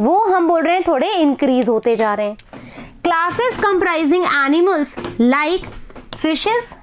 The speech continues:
amphibians, reptiles, birds along with mammal constitute। फिर हम बात करें the next higher category called phylum chordata जो है, ठीक है,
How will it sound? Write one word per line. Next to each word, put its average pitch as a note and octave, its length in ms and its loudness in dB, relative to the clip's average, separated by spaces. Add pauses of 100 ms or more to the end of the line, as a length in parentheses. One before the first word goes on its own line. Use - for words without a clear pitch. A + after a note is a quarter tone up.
(160)
amphibians, F4 800 0
reptiles, E4+ 640 -2 (360)
birds F4+ 480 2
along D4+ 340 0
with F4 220 -2 (440)
mammal D#4 520 4 (360)
constitute। C4 680 -4 (2250)
फिर A4+ 220 0
हम A4+ 220 0
बात G4+ 160 -2
करें G4+ 260 0
the G#4 160 2 (140)
next G4+ 240 -2
higher F#4 300 -2
category E4+ 540 0
called C#4+ 440 0 (720)
phylum F4 520 0 (500)
chordata E4+ 560 0
जो E4+ 160 0
है, A#3+ 200 -2 (800)
ठीक G#3 160 0
है, B4+ 160 0